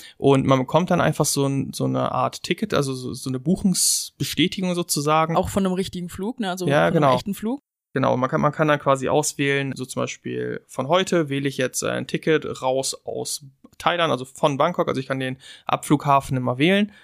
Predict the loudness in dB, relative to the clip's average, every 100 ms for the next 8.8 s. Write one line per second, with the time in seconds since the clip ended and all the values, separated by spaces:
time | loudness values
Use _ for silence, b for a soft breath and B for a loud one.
0 | B 2 2 2 2 2 2 2 -2 -4
1 | -2 -2 0 2 2 2 2 2 2 2
2 | 2 B B B 2 2 2 0 0 2
3 | 4 4 4 2 2 2 2 2 0 0
4 | 0 0 -4 -8 -8 -6 -6 -4 -6 -4
5 | -2 -2 2 2 2 0 -2 -2 -6 -6
6 | -6 -6 -8 B B _ 0 4 4 6
7 | 4 2 -4 2 4 4 2 2 2 0
8 | 0 -2 -2 -4 -4 0 2 2